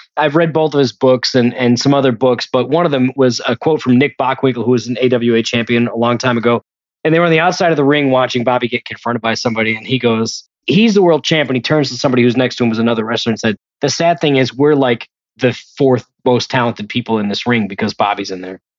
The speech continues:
So <laughs> he could literally do it all before he hurt his neck. And, it, you know, it's a shame that he's passed on from us now. But I mean, but yes, if not commentary, there's something about that extra layer of character that adds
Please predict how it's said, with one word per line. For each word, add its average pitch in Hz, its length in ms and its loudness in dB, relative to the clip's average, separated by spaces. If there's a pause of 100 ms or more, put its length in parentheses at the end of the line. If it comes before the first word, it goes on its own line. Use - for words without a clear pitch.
(300)
So 104 240 -4 (340)
<laughs> - 340 -14
he 190 240 2
could 196 160 2
literally 185 420 4
do 170 200 2
it 151 100 2
all 139 160 0
before 127 260 0
he 127 60 2
hurt 131 160 2
his 120 120 -2
neck. 131 320 0
And, 101 320 -6
it, 113 220 -4
you 117 60 -8
know, 107 100 -4
it's 107 140 -8
a 110 40 -8
shame 123 320 0
that 113 120 -2
he's 113 260 -6
passed 151 340 -4
on 139 160 0
from 135 120 -4
us 127 160 -4
now. 117 160 0
But 113 180 -2
I - 20 -2
mean, 104 220 -4 (540)
but 170 160 0
yes, 151 340 -2 (140)
if 214 240 0
not 190 340 2 (240)
commentary, 180 640 2
there's 143 180 2
something 151 480 0
about 139 460 -2
that 131 280 -2
extra 151 300 0
layer 131 320 4
of 120 80 -2
character 131 440 0
that 117 180 0
adds 113 560 -6